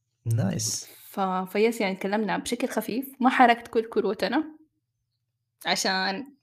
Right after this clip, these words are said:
Speaker 2: حيجي يوم.
Speaker 1: كفو، والله كفو.
Speaker 2: الله، الله يحفظ يا رب. ما حركت كل الكروت.
Speaker 1: <laughs>
Speaker 2: لو سمحت. خلينا نلعب،
Speaker 1: <laughs>
Speaker 2: نلعب لعب صح.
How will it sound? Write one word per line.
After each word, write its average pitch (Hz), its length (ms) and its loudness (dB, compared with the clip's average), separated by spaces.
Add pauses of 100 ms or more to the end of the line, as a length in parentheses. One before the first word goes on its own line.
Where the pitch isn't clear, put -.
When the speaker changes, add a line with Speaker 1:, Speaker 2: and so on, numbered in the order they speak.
(120)
Speaker 2:
حيجي 190 540 2
يوم. 202 260 -4
Speaker 1:
كفو، 156 260 10
والله 147 460 12
كفو. 139 360 0 (440)
Speaker 2:
الله، 254 280 2
الله 262 160 8
يحفظ 226 560 2
يا 220 140 4
رب. - 180 -6
ما 247 100 4
حركت 208 360 2
كل 208 120 6
الكروت. 196 340 0
Speaker 1:
<laughs> - 1300 -8
Speaker 2:
لو - 120 -14
سمحت. 196 360 0 (880)
خلينا 208 380 2
نلعب، 247 520 4
Speaker 1:
<laughs> 214 40 0
Speaker 2:
نلعب 208 360 -2
لعب 208 220 2
صح. - 260 -4